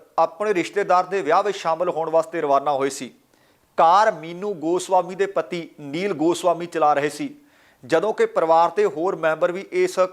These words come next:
ਥਾਰ ਦੇ ਵਿੱਚ ਸਵਾਰ ਸਨ। ਹਾਦਸੇ ਤੋਂ ਬਾਅਦ ਐਸ ਡੀ ਆਰ ਐਫ ਦੀ ਟੀਮ ਮੌਕੇ ਤੇ ਪਹੁੰਚੀ ਅਤੇ ਬਚਾਅ ਕਾਰਜ ਸ਼ੁਰੂ ਕੀਤੇ। ਕ੍ਰੇਨ ਦੀ ਮਦਦ ਦੇ ਨਾਲ ਥਾਰ ਨੂੰ ਨਦੀ ਵਿੱਚੋਂ ਬਾਹਰ ਕੱਢਿਆ ਗਿਆ,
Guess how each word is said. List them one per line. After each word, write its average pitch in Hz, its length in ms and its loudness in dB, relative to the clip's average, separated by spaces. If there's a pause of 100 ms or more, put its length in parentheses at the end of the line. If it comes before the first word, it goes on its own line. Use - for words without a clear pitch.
(420)
ਥਾਰ 160 240 4
ਦੇ 165 120 -8
ਵਿੱਚ 160 160 -12
ਸਵਾਰ 143 280 2
ਸਨ। 143 300 -4 (680)
ਹਾਦਸੇ 175 460 4
ਤੋਂ 220 120 -6
ਬਾਅਦ 208 260 4 (140)
ਐਸ 226 220 0
ਡੀ 208 180 -8 (100)
ਆਰ 165 180 4
ਐਫ 165 160 -2
ਦੀ 196 120 -6
ਟੀਮ 185 320 -12
ਮੌਕੇ 156 300 -2
ਤੇ 180 140 -6
ਪਹੁੰਚੀ 185 400 -6
ਅਤੇ 185 200 -4
ਬਚਾਅ 156 360 2
ਕਾਰਜ 156 280 0
ਸ਼ੁਰੂ 180 200 -10
ਕੀਤੇ। 139 320 -4 (760)
ਕ੍ਰੇਨ 196 380 2
ਦੀ 226 120 -6
ਮਦਦ 175 380 0
ਦੇ 208 120 2
ਨਾਲ 202 240 2
ਥਾਰ 165 280 4
ਨੂੰ 185 160 -12
ਨਦੀ 151 220 -6
ਵਿੱਚੋਂ 165 240 -10
ਬਾਹਰ 147 200 0
ਕੱਢਿਆ 147 300 2
ਗਿਆ, 139 220 0